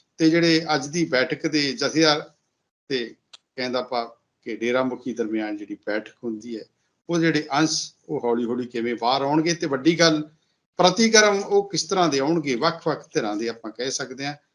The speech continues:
ਕਿਸੇ ਇੱਕ ਧਿਰ ਦੇ ਨਹੀਂ। ਉਹ ਪ੍ਰਤੀਕਰਮ ਵੀ ਜਿਹੜੀ ਅਗਲੀ ਜਿਹੜੀ ਹੈ ਪੰਜਾਬ ਦੀ ਇੱਕ ਦਿਸ਼ਾ ਤੇ ਦਸ਼ਾ ਉਹਨੂੰ ਜ਼ਰੂਰ ਇੱਕ ਨਵੀਂ ਸੇਧ ਦੇਣਗੇ, ਪ੍ਰਭਾਵਿਤ ਕਰਨਗੇ। ਖੈਰ, ਪਿਛਲੇ ਸਮੇਂ ਵੀ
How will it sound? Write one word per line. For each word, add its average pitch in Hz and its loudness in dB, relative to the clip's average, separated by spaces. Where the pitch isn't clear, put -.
ਕਿਸੇ - 0
ਇੱਕ 139 -8
ਧਿਰ 160 0
ਦੇ 127 -2
ਨਹੀਂ। 156 0
ਉਹ 196 0
ਪ੍ਰਤੀਕਰਮ 180 0
ਵੀ 175 -2
ਜਿਹੜੀ 156 4
ਅਗਲੀ 175 2
ਜਿਹੜੀ 170 2
ਹੈ 151 2
ਪੰਜਾਬ 127 0
ਦੀ 127 -6
ਇੱਕ 107 -16
ਦਿਸ਼ਾ 160 -2
ਤੇ 127 -8
ਦਸ਼ਾ 127 -4
ਉਹਨੂੰ 180 -4
ਜ਼ਰੂਰ 123 -6
ਇੱਕ 127 -8
ਨਵੀਂ 110 -4
ਸੇਧ 131 -4
ਦੇਣਗੇ, 135 -8
ਪ੍ਰਭਾਵਿਤ 107 -12
ਕਰਨਗੇ। 135 -10
ਖੈਰ, 123 -10
ਪਿਛਲੇ 165 2
ਸਮੇਂ 190 2
ਵੀ 175 0